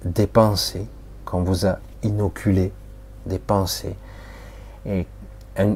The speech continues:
un scénario mental qui n'est pas le vôtre.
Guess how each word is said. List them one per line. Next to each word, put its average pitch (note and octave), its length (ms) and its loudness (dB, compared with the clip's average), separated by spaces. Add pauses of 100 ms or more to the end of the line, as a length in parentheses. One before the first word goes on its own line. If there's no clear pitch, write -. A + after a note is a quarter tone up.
un A2 160 4
scénario A#2 640 6
mental F#2+ 680 6 (840)
qui G#2 200 4
n'est G2 360 4
pas F#2+ 180 2
le E2+ 80 4
vôtre. - 540 -6